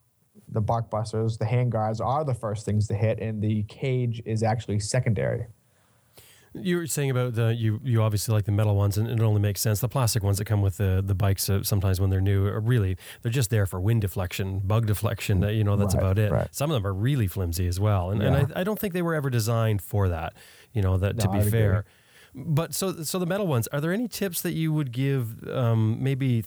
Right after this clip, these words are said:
Speaker 2: the precautionary, um, measures for someone buying one? What should they be looking for?
Speaker 1: Well, besides crash protection, you wanna make sure that they're doing the job that those stock jobbies are doing that you were t-, mentioned earlier. You,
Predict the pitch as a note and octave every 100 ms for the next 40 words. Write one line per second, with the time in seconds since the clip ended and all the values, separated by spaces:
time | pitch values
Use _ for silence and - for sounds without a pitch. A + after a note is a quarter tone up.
0 | - - B2+ - G#2+ A#2 A2+ A2+ A#2+ A2
1 | A2 G#2+ G#2 G2+ G2 F#2+ F#2 F#2 - -
2 | - A2+ A2+ G2+ G#2 - A2+ G2 A#2 G#2+
3 | G2 F#2 F#2+ G2 G2+ G2+ A2 - A#2 G2+
4 | F#2 F#2+ G#2 F#2+ - - - _ _ _
5 | _ _ - - - - - - - -
6 | F#3 F#3 - _ - D#3+ F3+ - G3 F3+
7 | - F#3+ G3+ G#3 E3+ C3+ - C#3+ C#3+ D#3
8 | D#3 C#3+ C#3+ C3 D#3 C#3 C3+ B2+ A#2 C#3
9 | C#3+ C3+ B2+ A#2 C3 C3 B2+ B2+ A#2+ B2
10 | A#2+ B2 D3 D#3 - A2+ G#2 G#2+ G#2 G#2+
11 | G2+ F#2+ A2+ - A#2+ A2+ A2+ A#2+ A#2 G#2
12 | G#2